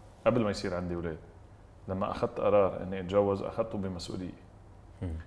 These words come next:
Speaker 1: وأخدته مع شخص قالت لك عن موضوع التراست. So أنا ما أخدته لأنه كنت مغروم فيها وبس، لأنه I trust her، لأني عجنتها وخبزتها وعج-،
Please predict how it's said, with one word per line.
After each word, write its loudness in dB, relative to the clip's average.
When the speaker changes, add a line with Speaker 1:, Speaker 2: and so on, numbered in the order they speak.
Speaker 1:
وأخدته 4
مع 2
شخص 0
قالت -2
لك 0
عن -2
موضوع 0
التراست. -8
So -2
أنا 6
ما 4
أخدته 2
لأنه 6
كنت -2
مغروم 0
فيها 0
وبس، -4
لأنه 0
I -4
trust 2
her، -12
لأني 0
عجنتها 4
وخبزتها 2
وعج-، -2